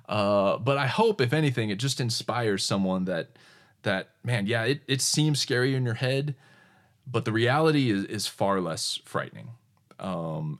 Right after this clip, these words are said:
and the, the more you do it and the more you push yourself, just the more opportunities open up. Like, I, I love solo hunting 'cause I'm the kind of guy who, I love solitude. Like, I love my family, I love my friends, I, I love people.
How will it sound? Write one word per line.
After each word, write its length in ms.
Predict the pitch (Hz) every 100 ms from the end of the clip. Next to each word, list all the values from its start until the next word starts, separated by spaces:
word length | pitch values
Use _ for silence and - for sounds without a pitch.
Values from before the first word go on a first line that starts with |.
| -
and 400 | 131 120 104 98
the, 180 | 104 95
the 120 | 80
more 300 | 98 120 151
you 140 | 143 110
do 200 | 101 104
it 60 |
and 80 | 90
the 40 |
more 220 | 92 120 139
you 100 | 120
push 300 | - 113 -
yourself, 400 | - 104 101 -
just 200 | 123 -
the 60 |
more 280 | 120 131 -
opportunities 720 | 135 127 123 147 131 113 104 - - - 123
open 380 | 127 123 127
up. 300 | 82 120 - _ _ _ _ _ _
Like, 160 | 110 -
I, 200 | 131 131
I 160 | 135
love 220 | 147 143 120
solo 320 | 139 131 123
hunting 300 | 131 131 127
'cause 100 | 117
I'm 80 | 107
the 60 |
kind 160 | 110 104
of 60 |
guy 180 | 98 95
who, 100 | 98
I 140 | 85 101
love 240 | 101 98
solitude. 640 | - 101 113 113 135 151 - -
Like, 320 | 87 - - _
I 100 | -
love 240 | 92 92 87
my 120 | -
family, 380 | 147 127 127 120
I 40 |
love 140 | 95
my 100 | 82
friends, 380 | - 107 104 101
I, 140 | 92 82
I 140 | -
love 220 | 85 -
people. 540 | - 147 135 127 123